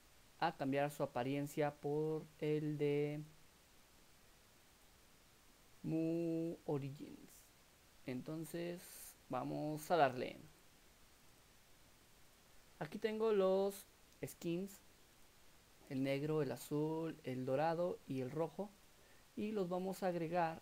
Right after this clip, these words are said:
a nuestro cliente en data, skill, aquí está, skill, aquí, aquí los vamos a pegar así como están.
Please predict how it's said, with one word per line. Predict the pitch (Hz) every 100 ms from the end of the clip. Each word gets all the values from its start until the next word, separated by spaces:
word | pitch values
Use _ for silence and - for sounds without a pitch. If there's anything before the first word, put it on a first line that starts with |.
| -
a | 147
nuestro | 139 - 165
cliente | 156 160 151 147 156 160 - - - - - - - - - - -
en | - 131 135
data, | 165 202 - 175 175 185 - - - - - - - - - - - - - - - - - - - - - - - - 247 -
skill, | - - - 185 180 180 185 190 - -
aquí | - - -
está, | - - 87 - - - - - - -
skill, | - - 185 202 233 - - - - -
aquí, | - - 131 - -
aquí | 143 -
los | 156
vamos | 156 156
a | 147
pegar | 135 139 151
así | 143 143 151
como | 165 143
están. | - 165